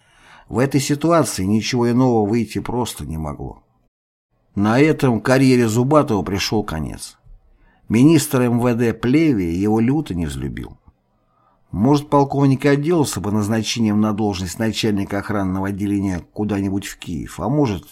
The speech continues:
и пересидел бы грозу. Но не такой он был парень.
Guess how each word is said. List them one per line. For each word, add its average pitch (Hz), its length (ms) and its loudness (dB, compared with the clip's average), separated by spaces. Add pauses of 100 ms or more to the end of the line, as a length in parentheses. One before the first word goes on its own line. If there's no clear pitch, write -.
и - 140 -10
пересидел 98 500 -4
бы 82 140 -6
грозу. 85 480 -8 (720)
Но 127 120 0
не 147 100 4
такой 147 320 0
он 92 100 -4
был 101 140 -4
парень. 55 340 -12